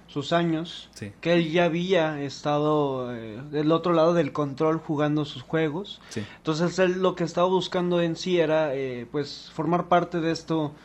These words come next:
Speaker 1: de esto que ya estaba construido,
Speaker 2: Sí.
Speaker 1: ¿no? Este, la primera vez que trabajó con ellos, eh, ¿en qué fue, eh, en qué fue?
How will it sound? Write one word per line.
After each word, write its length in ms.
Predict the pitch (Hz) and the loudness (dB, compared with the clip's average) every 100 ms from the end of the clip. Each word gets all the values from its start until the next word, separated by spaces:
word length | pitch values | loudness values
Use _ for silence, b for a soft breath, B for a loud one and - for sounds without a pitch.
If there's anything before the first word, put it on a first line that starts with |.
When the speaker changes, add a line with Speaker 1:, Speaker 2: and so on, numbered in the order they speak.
| B B B B - | B B B B -4
Speaker 1:
de 60 | |
esto 160 | 165 190 | -2 0
que 120 | 185 | 2
ya 80 | 170 | 2
estaba 260 | 165 175 | 4 2
construido, 460 | 170 160 151 214 165 - - - | 2 -2 4 4 2 -4 -20 -10
Speaker 2:
Sí. 160 | - 101 | -8 -4
Speaker 1:
¿no? 180 | 156 196 B B B _ 151 | -4 -4 B B B _ -8
Este, 880 | 151 147 156 151 151 156 151 160 170 | -8 -6 -4 -2 -2 -2 -4 -4 -2
la 180 | 160 160 | -2 2
primera 240 | 170 180 | 2 4
vez 140 | 202 202 | 2 0
que 100 | 214 | -4
trabajó 340 | 190 170 180 | -2 -2 -2
con 120 | 196 | -2
ellos, 420 | 196 190 185 - 175 | 0 0 -2 -6 -4
eh, 160 | 160 156 | -4 -2
¿en 140 | 156 | -2
qué 100 | 151 | -2
fue, 280 | 160 175 165 151 | -4 -4 -2 -2
eh, 320 | 151 147 147 | -2 -2 -4
en 60 | |
qué 80 | 147 | -4
fue? 220 | 151 151 | -4 -6